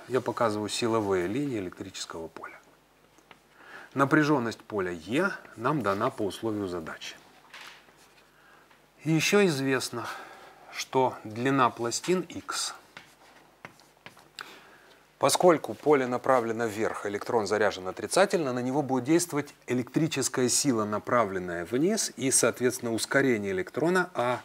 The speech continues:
тоже будет направлено вниз. И электрон будет участвовать в равноускоренном движении, которое можно разложить на два. А именно, поскольку электрическая сила направлена вниз,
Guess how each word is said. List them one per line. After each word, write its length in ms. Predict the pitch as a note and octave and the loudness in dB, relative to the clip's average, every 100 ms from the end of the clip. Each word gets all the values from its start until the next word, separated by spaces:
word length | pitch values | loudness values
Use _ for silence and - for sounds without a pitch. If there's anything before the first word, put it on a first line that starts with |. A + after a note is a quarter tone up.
| - | -4
тоже 320 | C3+ D#3+ C#3+ | 0 2 2
будет 380 | G2 A#2+ B2 - | 0 0 0 -2
направлено 680 | F#2 - G2 G#2 G2+ F#2 | -8 -4 0 0 0 -4
вниз. 480 | D#2+ D#2+ D2 - - - _ - - - - - | -8 -12 -14 -14 -16 -20 _ -20 -20 -20 -20 -4
И 120 | D3+ | 2
электрон 460 | F3+ F3+ G3+ G#3+ F3 | 2 2 4 2 4
будет 400 | D#3 D3 C#3 - _ _ _ _ _ | 2 2 0 -4 _ _ _ _ _
участвовать 680 | - - - F3+ F3+ D3+ C#3+ | -4 -2 4 4 4 0 -2
в 60 | A#2+ | 2
равноускоренном 880 | C#3 C3+ C3 A#2+ - C#3+ C3+ C3 A2 | 0 2 -2 -2 2 4 4 0 -4
движении, 640 | G#2 G2 D#2+ D2 D2+ F#2+ - _ - - - | -4 -4 -6 -10 -12 -14 -16 _ -20 -20 -4
которое 400 | A2+ - F#3+ E3+ | 0 6 6 6
можно 400 | D3+ E3 C#3 B2+ | 2 2 0 0
разложить 580 | A#2+ A#2+ A#2 D#3+ F#3+ | 0 0 0 0 0
на 160 | B2+ A#2 | -2 -4
два. 380 | F#2+ F2+ E2+ D2+ - - - - - - - - | -4 -2 -2 -2 -14 -20 -20 -20 -20 -20 -20 0
А 140 | A#2+ | 4
именно, 480 | C3+ A#2 F#2 D2 C#2 - _ - - - - - | 4 4 0 -10 -14 -20 _ -20 -20 -20 -14 0
поскольку 520 | A#2+ - D#3+ D3+ D3 | 0 4 2 4 0
электрическая 680 | C#3+ - C#3 C#3 - C#3 | 0 -2 -4 -2 -2 -2
сила 280 | C3 - A#2+ | 0 0 -2
направлена 640 | A#2+ G#2 C3+ B2+ B2+ B2+ | -2 0 0 2 0 0
вниз, 500 | A#2+ D3 G3 G#3 - | 0 0 2 2 0